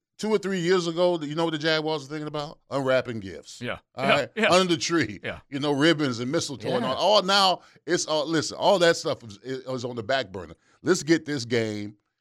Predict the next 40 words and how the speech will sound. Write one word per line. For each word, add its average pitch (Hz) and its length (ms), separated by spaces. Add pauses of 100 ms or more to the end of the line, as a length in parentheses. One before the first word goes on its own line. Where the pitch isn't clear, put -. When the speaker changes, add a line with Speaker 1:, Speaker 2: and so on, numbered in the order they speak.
(240)
Speaker 1:
against 117 280
the 113 60
Cowboys 107 460
in 113 160
our 127 180
house, 101 380
and 107 140
let's 123 140
see 123 120
what 101 160
happens. 92 280
Speaker 2:
Yeah, 90 80
they 127 120
were 165 120
ready 139 240
to 120 280
Speaker 1:
Yeah. 151 60
Speaker 2:
eggnog, 123 640
uh, 117 220
than 120 100
they 113 60
were - 60
Speaker 1:
Exactly. 120 420
Speaker 2:
doing 131 100
anything 135 240
else. 147 160 (120)
Speaker 1:
<laughs> - 120
Speaker 2:
And 151 100
here's 220 180
the 180 60
thing. 160 300 (180)
Dallas 214 460
has 147 160
won 131 600 (200)
six - 480
of 175 60
the 147 60
last 135 300
seven 107 300
games. 90 400